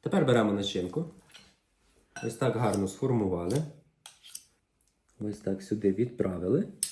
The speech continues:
І беремо карамелізовану грушку. І ось так сюди ставимо. Все, можна трішки прижати.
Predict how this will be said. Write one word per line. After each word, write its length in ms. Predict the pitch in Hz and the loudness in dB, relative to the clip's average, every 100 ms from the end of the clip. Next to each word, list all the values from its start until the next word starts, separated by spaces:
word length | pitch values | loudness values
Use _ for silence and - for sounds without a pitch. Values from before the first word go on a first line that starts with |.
| - - - - - _ _ - - - - - - - _ - - - | -8 -10 -10 -14 -20 _ _ -20 -14 -12 -10 -10 -12 -16 _ -20 -20 -6
І 80 | - | 2
беремо 340 | 147 135 120 107 | 6 8 8 6
карамелізовану 800 | 113 117 117 113 110 98 101 98 | 6 8 8 8 6 6 6 4
грушку. 580 | 98 90 - 190 233 - - _ _ _ _ _ _ _ _ _ _ _ - _ - _ _ _ _ _ _ _ _ _ | 0 -4 -2 -2 -2 -10 -20 _ _ _ _ _ _ _ _ _ _ _ -20 _ -20 _ _ _ _ _ _ _ _ _
І 160 | - 107 | -4 -4
ось 100 | 101 | -2
так 220 | - 101 | -2 -4
сюди 380 | - 120 175 247 - - _ _ _ | -2 0 2 0 -4 -20 _ _ _
ставимо. 460 | - - 87 90 107 - _ _ _ _ _ _ _ _ _ _ _ _ | -14 -8 -8 -8 -16 -20 _ _ _ _ _ _ _ _ _ _ _ _
Все, 220 | - - 101 | -10 -2 2
можна 300 | 120 117 101 | 4 2 0
трішки 360 | 107 - - | 0 -2 -4
прижати. 640 | 98 101 95 87 85 165 | -2 -2 -2 -4 -4 -6